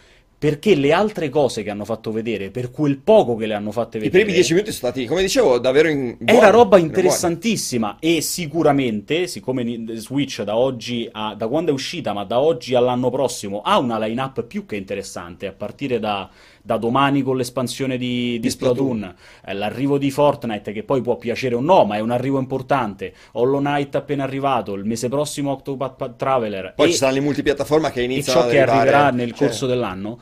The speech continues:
Speaker 1: Cioè, stiamo parlando comunque
Speaker 2: Certo.
Speaker 1: di una line-up di un certo peso, che richiedeva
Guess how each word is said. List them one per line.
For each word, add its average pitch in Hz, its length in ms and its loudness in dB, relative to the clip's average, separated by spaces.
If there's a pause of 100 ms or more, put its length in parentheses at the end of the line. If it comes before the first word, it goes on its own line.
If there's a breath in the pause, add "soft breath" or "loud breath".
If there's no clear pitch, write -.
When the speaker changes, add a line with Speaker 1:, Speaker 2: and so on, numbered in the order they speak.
(160 soft breath)
Speaker 1:
Cioè, - 140 0
stiamo 151 240 0
parlando 190 400 4
comunque 185 200 2
Speaker 2:
Certo. 147 140 -2
Speaker 1:
di 131 80 0
una 139 140 2
line-up 147 420 0
di 113 220 -6
un 180 100 0
certo 120 360 -2
peso, 135 540 -2 (480 soft breath)
che 190 260 6
richiedeva 208 920 2